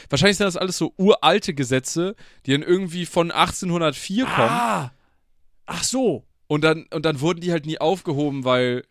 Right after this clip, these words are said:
Speaker 1: keine Ahnung, Greenie das halt unbedingt behalten wollte, weil das ist ja voll lustig und das ist dann so ein Ausding und dann muss man mal nach Greenie und das machen und dann wird man da ins
Speaker 2: Ja.
Speaker 1: Gefängnis kommen wahrscheinlich.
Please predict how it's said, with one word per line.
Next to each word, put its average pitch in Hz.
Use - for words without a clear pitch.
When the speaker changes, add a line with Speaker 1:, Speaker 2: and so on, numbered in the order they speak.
Speaker 1:
keine 127
Ahnung, 131
Greenie 156
das 139
halt 143
unbedingt 151
behalten 143
wollte, 127
weil 123
das 120
ist -
ja 117
voll 110
lustig 113
und 110
das 110
ist -
dann 110
so 107
ein 107
Ausding 120
und 117
dann 110
muss 113
man 113
mal 107
nach 107
Greenie 131
und 110
das 110
machen 135
und 110
dann 110
wird 113
man 110
da 110
ins 139
Speaker 2:
Ja. 139
Speaker 1:
Gefängnis 135
kommen 117
wahrscheinlich. 110